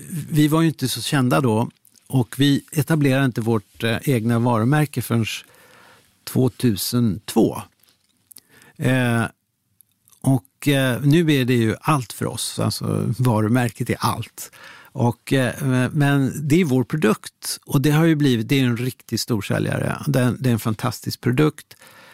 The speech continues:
Finns över hela världen. Finns i, i, eh, hundranio länder nu. Ehm, och den har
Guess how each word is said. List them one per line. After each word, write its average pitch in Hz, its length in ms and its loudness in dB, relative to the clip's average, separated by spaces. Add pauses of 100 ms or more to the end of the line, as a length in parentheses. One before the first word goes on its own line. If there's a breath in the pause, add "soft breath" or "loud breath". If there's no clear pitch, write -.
(100)
Finns 143 340 0
över 120 160 0
hela 107 200 0
världen. 139 520 0
Finns 123 280 0
i, 113 360 0
i, 117 440 0
eh, 127 280 0
hundranio 127 760 2
länder 123 320 0
nu. 131 240 0 (640 soft breath)
Ehm, 117 600 0 (540)
och 127 300 -2
den 127 200 0
har 110 340 -2